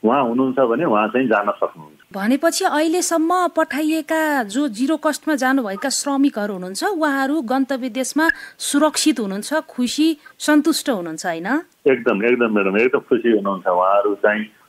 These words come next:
Speaker 1: अब तपाईँले त्यो कहिलेकाहीँ हामी उहाँहरूको घर परिवारसित पनि कुरा गर्छौँ, जो कामदार हामीले पठाएका छौँ।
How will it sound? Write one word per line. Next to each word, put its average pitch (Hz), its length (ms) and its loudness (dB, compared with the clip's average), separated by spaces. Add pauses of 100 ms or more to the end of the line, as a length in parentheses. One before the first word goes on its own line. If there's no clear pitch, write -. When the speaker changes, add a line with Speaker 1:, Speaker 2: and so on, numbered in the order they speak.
(200)
Speaker 1:
अब 107 100 2
तपाईँले 117 440 2
त्यो 117 200 4
कहिलेकाहीँ 123 520 2
हामी 107 200 0
उहाँहरूको 113 460 2
घर 101 220 0
परिवारसित 117 600 2
पनि 123 260 0
कुरा 117 220 2
गर्छौँ, 107 380 0
जो 104 160 4
कामदार 101 420 2
हामीले 95 240 0
पठाएका 113 480 2
छौँ। 147 220 0